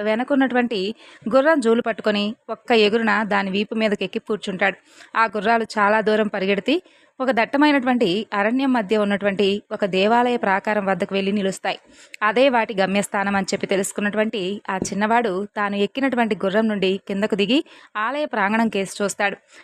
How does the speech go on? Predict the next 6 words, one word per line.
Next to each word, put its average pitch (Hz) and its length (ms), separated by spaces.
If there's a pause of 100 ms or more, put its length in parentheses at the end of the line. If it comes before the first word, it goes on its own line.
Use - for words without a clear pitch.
(120)
గుర్రాలు 277 360
ఒక్కొక్కటిగా 208 720 (140)
ఆ 202 40
ఆలయ 202 400
ప్రాంగణంలోకి 214 760
అడుగుపెట్టగానే 202 720